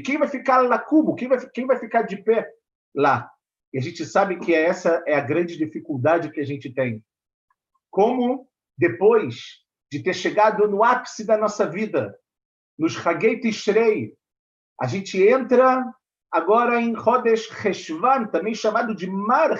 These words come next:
Heshvan. Ele é amargo, ele não tem festa.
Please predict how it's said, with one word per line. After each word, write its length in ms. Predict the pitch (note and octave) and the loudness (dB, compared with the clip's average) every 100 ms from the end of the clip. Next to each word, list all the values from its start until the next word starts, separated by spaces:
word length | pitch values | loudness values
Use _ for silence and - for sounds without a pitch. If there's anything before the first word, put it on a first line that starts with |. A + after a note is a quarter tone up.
| E3+ | -4
Heshvan. 640 | D3+ C#3+ D3+ D3 B2 A2 _ _ _ - | -6 -4 0 0 0 -6 _ _ _ -6
Ele 160 | F#3+ | 0
é 40 | A#3 | 2
amargo, 500 | A3 B3 C4+ F3+ F3+ | 2 2 2 2 0
ele 120 | F#3 | -2
não 140 | F#3+ | -4
tem 180 | B3+ B3 | -6 -6
festa. 680 | - B3 B3 - C#3+ A2 | -4 -2 -2 -4 -6 -6